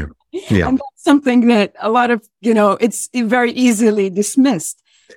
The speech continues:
Speaker 2: And,
Speaker 1: Yeah,
Speaker 2: um,
Speaker 1: I,
Speaker 2: yeah, go ahead.
Speaker 1: I was gonna make one, one statement,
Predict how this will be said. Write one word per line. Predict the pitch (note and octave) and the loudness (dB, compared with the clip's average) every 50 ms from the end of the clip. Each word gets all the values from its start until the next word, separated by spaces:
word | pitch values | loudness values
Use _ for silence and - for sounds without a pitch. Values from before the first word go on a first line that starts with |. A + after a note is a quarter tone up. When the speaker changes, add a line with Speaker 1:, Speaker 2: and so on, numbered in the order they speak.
| - _ - | -18 _ -6
Speaker 2:
And, | B3+ B3+ B3+ A#3 - | -4 -2 -2 0 0
Speaker 1:
Yeah, | - G#2 - - | 0 0 0 -2
Speaker 2:
um, | B3+ B3 - | -6 -10 -6
Speaker 1:
I, | - C3+ C3 C#3 - - - _ C#4 - _ _ _ | -6 -6 -6 -6 -10 -14 -20 _ -20 -20 _ _ _
Speaker 2:
yeah, | - A3 G3 F#3+ G3 _ A3+ | -4 -4 -4 -4 -6 _ -4
go | A3 G#3+ | -4 -4
ahead. | G#3 F3+ - _ _ _ | -4 -4 -10 _ _ _
Speaker 1:
I | - | -2
was | D#3+ B2 G#2+ | -2 -2 0
gonna | - C#3 B2 | -2 0 0
make | A2+ A2 F#2 - | 0 0 -2 -2
one, | G2+ G2 F#2 F#2+ - - _ | -2 0 0 -2 -2 -4 _
one | - F#2+ F#2+ F#2+ | -4 -2 -2 -2
statement, | F2+ - - - F#2 F#2 F2 E2 F2 F2 - | -2 -2 -2 -2 -2 -2 -4 -6 -8 -10 -14